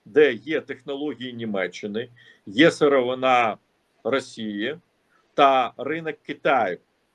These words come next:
що категорично не подобалось Спе-, Сполученим Штатам Америки, тому що створювався континентальний союз, який претендував на гегемонію,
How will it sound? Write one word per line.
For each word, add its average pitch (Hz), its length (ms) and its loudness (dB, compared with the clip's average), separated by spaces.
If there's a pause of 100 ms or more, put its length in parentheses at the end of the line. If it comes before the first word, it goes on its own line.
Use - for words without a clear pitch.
(180)
що - 140 -12
категорично 139 640 -2
не 127 100 -2
подобалось 127 520 0
Спе-, 117 360 -6
Сполученим 120 500 -4
Штатам 110 340 0
Америки, 95 440 -2
тому 143 220 0
що 120 340 4 (340)
створювався 147 680 4
континентальний 143 840 0
союз, 113 640 -4 (300)
який 120 240 2
претендував 139 760 4
на - 80 0
гегемонію, 127 920 0